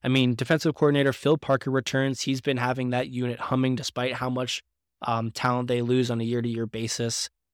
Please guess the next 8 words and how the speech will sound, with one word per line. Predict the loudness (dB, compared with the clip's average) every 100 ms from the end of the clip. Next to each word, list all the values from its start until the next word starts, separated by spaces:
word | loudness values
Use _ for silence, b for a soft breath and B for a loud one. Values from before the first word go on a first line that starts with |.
| -10
Uh, | -6 -4
defensive | 0 2 2 4
backs | 4 2
Jamari | 0 2 2
Harris | 4 2 0
and | -2
Sebastian | -4 -2 -2 -2 -4
Castro, | -4 -4 0 4 4